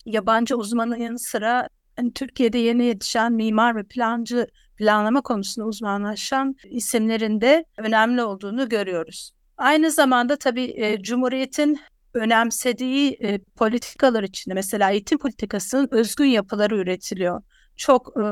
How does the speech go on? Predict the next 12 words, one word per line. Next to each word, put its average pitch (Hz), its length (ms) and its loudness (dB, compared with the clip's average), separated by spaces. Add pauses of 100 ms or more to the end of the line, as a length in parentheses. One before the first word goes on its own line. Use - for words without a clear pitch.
(140)
farklı 233 720 0
alanlarda 202 680 4
mesela 202 360 -4
köy 233 280 0
enstitüleri, 196 840 -4
halk 214 340 0
evleri, 185 640 -4 (560)
okullar, 214 920 2
enstitüler 233 840 0
bunlar, 240 360 4
e, 214 440 -2 (160)
hızla 247 460 0